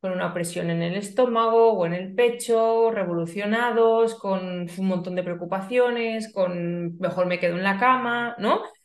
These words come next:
Es decir, o, o abres la ventana y ves que está cayendo un tormentón y hay gente que eso, pues, le, le, le, le mina la moral, ¿no? Entonces, en este caso, hacer una pequeña, eh, meditación o,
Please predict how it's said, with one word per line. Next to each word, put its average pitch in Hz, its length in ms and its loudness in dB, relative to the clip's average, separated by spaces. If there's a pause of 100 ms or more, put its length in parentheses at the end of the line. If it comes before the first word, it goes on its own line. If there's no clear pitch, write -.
(140)
Es 208 140 0
decir, 208 760 0
o, 202 100 6
o 196 240 4
abres 214 240 0
la 214 100 0
ventana 196 460 -4
y 196 60 -4
ves 190 180 -4
que 196 60 -8
está 196 180 -8
cayendo 190 420 -4
un 185 160 -6
tormentón 185 640 -2
y 180 40 -4
hay 175 80 -8
gente 175 300 -6
que 170 100 -4
eso, 170 300 -8
pues, 170 240 -4
le, 165 200 -2
le, 165 200 -2
le, 160 300 -6
le 156 160 -6
mina 175 260 -4
la 165 120 -2
moral, 226 580 0
¿no? 226 280 -4 (920)
Entonces, 226 440 0
en 226 100 -2
este 247 280 -2
caso, 269 420 -4
hacer 220 560 -2
una 214 220 -2
pequeña, 208 960 0
eh, 208 180 -4
meditación 202 1000 0
o, 170 540 -4